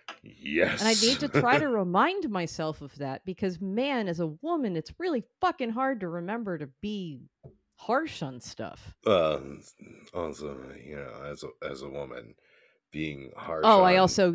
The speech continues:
Speaker 2: it,
Speaker 1: people,
Speaker 2: it
Speaker 1: you
Speaker 2: ma-,
Speaker 1: know, you,
Speaker 2: it
Speaker 1: you
Speaker 2: gets you
Speaker 1: become
Speaker 2: labeled a
Speaker 1: afraid of your
Speaker 2: bitch.
Speaker 1: life. Uh, well, yeah, I guess being labeled a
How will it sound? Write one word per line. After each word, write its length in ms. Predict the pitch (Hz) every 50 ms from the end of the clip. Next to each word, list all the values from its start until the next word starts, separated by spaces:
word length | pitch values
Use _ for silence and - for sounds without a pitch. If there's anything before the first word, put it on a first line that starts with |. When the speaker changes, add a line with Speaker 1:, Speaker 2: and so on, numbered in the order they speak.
| 165 -
Speaker 2:
it, 180 | 190 190 160 -
Speaker 1:
people, 240 | 156 151 69 69
Speaker 2:
it 120 | - 196 -
Speaker 1:
you 120 | 202 -
Speaker 2:
ma-, 20 | -
Speaker 1:
know, 200 | 71 65 64 64
you, 240 | 67 69 73 - 220
Speaker 2:
it 60 | 208
Speaker 1:
you 20 | -
Speaker 2:
gets 220 | 220 214 - -
you 80 | 214 190
Speaker 1:
become 20 |
Speaker 2:
labeled 300 | 185 202 202 180 180 180 85
a 40 |
Speaker 1:
afraid 80 | 80 76
of 120 | - -
your 200 | - 71 71 65
Speaker 2:
bitch. 80 | - 73
Speaker 1:
life. 440 | 82 82 73 65 60 64 - - -
Uh, 180 | 85 85 90 85
well, 440 | 73 80 78 71 67 64 64 60 - _ _ _ _ _ _ _ _ _ _ _ _ _ _ _ _ _
yeah, 240 | 98 104 104 98 92
I 100 | 87 87
guess 200 | 90 92 87 -
being 280 | - 90 85 82 82 82
labeled 240 | 85 82 78 73
a 40 | 73